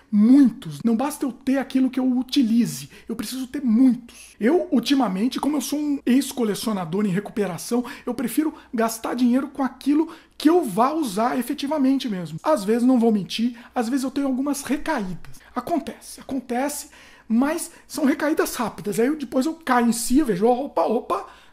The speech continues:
não, não pode não. A vida mais leve, sem muita tranqueira, é mais legal. É uma coisa mais agradável, né? Inclusive uma casa sem muita tranqueira. Tem uma pessoa conhecida que ela tem uma casa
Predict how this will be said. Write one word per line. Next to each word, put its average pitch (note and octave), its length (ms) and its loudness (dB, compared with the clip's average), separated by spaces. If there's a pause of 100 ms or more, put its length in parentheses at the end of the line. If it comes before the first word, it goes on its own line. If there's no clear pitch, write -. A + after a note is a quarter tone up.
(120)
não, G#3+ 220 0
não G#3 140 2
pode B3+ 320 0
não. D#3 280 -2
A G#3 80 -2
vida D4+ 300 2
mais D4 280 0
leve, G3+ 440 -2
sem C4 200 -4
muita C4+ 300 0
tranqueira, C4 500 0
é - 20 0
mais D4+ 200 -2
legal. G#3 560 -2
É - 60 -2
uma D4 100 2
coisa D#4 160 -2
mais D#4 140 0
agradável, A3 560 0
né? B3+ 60 4
Inclusive D4+ 320 -2
uma F4+ 160 0
casa A3+ 520 -2
sem G3+ 160 -6
muita F3+ 200 -8
tranqueira. E3 560 -8
Tem D4 100 0
uma E4 120 0
pessoa - 360 -2
conhecida A#3+ 640 0 (180)
que - 80 -12
ela B3+ 120 -4
tem D4 100 -8
uma C#4 140 -6
casa G3 500 -8